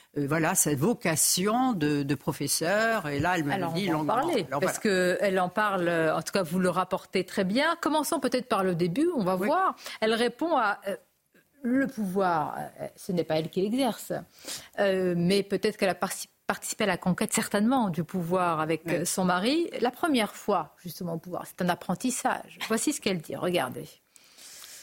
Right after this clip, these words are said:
Speaker 2: Alors, quand il a été élu la première fois, je me disais, « Comment vais-je faire ? En vérité, on arrive, on ne sait rien. Personne ne m'a rien dit sur rien. » Alors, regardez, les jupes trop courtes,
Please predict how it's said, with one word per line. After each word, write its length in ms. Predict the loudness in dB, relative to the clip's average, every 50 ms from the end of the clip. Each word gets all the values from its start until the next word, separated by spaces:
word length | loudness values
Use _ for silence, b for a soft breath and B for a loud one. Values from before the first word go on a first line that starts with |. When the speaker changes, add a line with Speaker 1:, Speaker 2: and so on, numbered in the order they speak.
| B B B
Speaker 2:
Alors, 360 | 0 2 2 4 2 2 0 -2 -4 -2
quand 220 | -2 0 0 0
il 80 | 0 2
a 40 | 2
été 280 | 0 0 2 2 2 2
élu 160 | 2 2 2
la 120 | 2 0
première 380 | 0 -2 -4 -2 -2 -2 -2 -2
fois, 240 | -2 -2 -2 -2 -2 -4
je 120 | -4 0 0
me 120 | 2 2
disais, « 420 | 0 0 0 0 0 0 0 -2 -6 _
Comment 600 | -2 0 2 2 2 4 4 4 4 4 2 2 2
vais-je 280 | 0 0 0 -2 -4
faire ? 420 | -2 -2 0 2 2 0 0 -2 -2
En 120 | 0 0 2
vérité, 580 | 2 2 0 0 -2 -4 -2 0 0 0 0 0 0
on 160 | 0 2 2
arrive, 340 | 2 0 0 0 -2 -2 -2 0
on 100 | 0 0
ne 60 | 0
sait 160 | 0 0 0
rien. 320 | 0 0 0 -2 -2 -4 B B B B B B B B _
Personne 540 | -2 -2 -2 -2 -4 -2 0 0 2 2 4
ne 80 | 4 4
m'a 140 | 2 2 2
rien 220 | 2 2 2 2
dit 160 | 2 2 0
sur 220 | 0 0 -2 -2 -4
rien. » 460 | -6 -6 -2 0 2 2 2 2 0 B B B B B B B B B B -2
Alors, 160 | 0 2 2 2
regardez, 280 | 2 2 2 2 2
les 160 | 2 2 2
jupes 180 | 2 2 0 0
trop 160 | -2 -2 -2 0
courtes, 360 | 0 0 0 0 0 -2